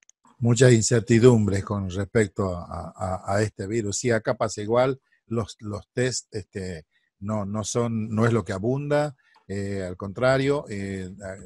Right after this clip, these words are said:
genera, por, en mi provincia el test se está haciendo, eh, solamente a los pacientes, eh, eh, sintomáticos, a los que tienen sintomatología probable de coronavirus. Si no, no.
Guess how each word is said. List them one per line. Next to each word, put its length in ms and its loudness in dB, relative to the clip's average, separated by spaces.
genera, 440 -6
por, 220 -6
en 160 -8
mi 100 -6
provincia 680 -4
el 220 -8
test 280 -2
se 140 0
está 260 0
haciendo, 520 0
eh, 180 -4
solamente 500 2
a 60 4
los 140 -4
pacientes, 680 -6
eh, 460 -8
eh, 140 -14
sintomáticos, 1040 -10
a 100 -8
los 140 -8
que 100 -14
tienen 320 -6
sintomatología 960 -2
probable 600 2
de 120 -8
coronavirus. 680 -12
Si 180 -14
no, 280 -6
no. 340 -8